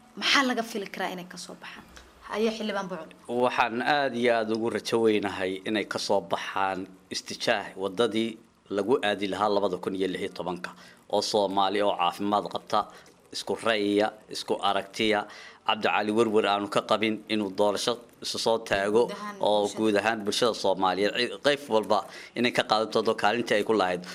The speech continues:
Speaker 2: Oo isla markaana aan la oran doonin, "Annagu waan ka maqannahay, annaga waxba nalagama weydiin." Wixii meesha lagu go'aamiyo in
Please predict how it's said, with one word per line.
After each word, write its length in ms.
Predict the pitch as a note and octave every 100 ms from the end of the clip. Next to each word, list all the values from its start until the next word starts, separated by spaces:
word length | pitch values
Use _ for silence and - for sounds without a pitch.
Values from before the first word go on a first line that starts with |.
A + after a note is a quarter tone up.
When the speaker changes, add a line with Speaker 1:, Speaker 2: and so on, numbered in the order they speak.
| - -
Speaker 2:
Oo 160 | G#2+ B2
isla 200 | A#2 B2+
markaana 500 | D3+ D3+ C3 B2 B2+
aan 260 | A#2 B2+ B2+
la 60 | A2+
oran 260 | B2 D3+
doonin, 460 | B2+ A#2+ A#2 B2+ C#3 C3+ -
"Annagu 240 | - C3 C3+
waan 160 | C3
ka 100 | A2
maqannahay, 520 | C#3+ B2 C3 B2+ A#2+ B2
annaga 220 | B2 B2+
waxba 180 | B2 C3
nalagama 380 | B2+ A#2+ A#2+ C3
weydiin." 380 | A2 G2+ G2 A#2+
Wixii 160 | B2 A#2
meesha 300 | B2 - A#2+
lagu 220 | A#2 A#2+
go'aamiyo 480 | A#2 G2 G2 F#2+ F2+ - - -
in 120 | B2